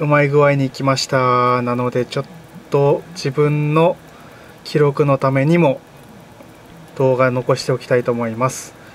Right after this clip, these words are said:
約定履歴ですね。約定履歴。えー、これですね。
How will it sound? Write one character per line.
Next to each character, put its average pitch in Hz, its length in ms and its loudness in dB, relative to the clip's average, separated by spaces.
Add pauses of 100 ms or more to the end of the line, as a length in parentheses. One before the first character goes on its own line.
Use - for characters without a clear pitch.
(680)
約 123 240 -6
定 135 220 0
履 135 120 -4
歴 127 220 -4
で 113 80 -8
す - 80 -16
ね。 120 220 -8 (640)
約 123 280 -8
定 131 120 -6
履 120 280 -4
歴。 113 160 -6 (4000)
え 107 680 -10 (260)
ー、 - 40 -20
こ 147 80 -4
れ 147 340 -2
で 143 100 -2
す - 160 -10
ね。 151 220 -4